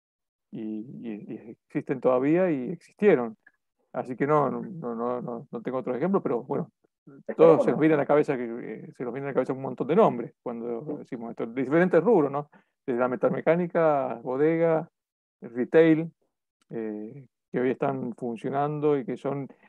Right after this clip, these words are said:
Speaker 1: y ya, y esto es interesante, ya no son, eh, empresas de familia,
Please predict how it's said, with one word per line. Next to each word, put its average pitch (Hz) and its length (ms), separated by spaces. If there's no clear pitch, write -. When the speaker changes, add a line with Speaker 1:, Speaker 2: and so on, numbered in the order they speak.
Speaker 1:
y 170 100
ya, 247 360
y 185 280
esto 208 160
es 202 60
interesante, 156 500
ya 175 100
no 202 100
son, 202 480
eh, 135 440
empresas 165 480
de 151 100
familia, 156 580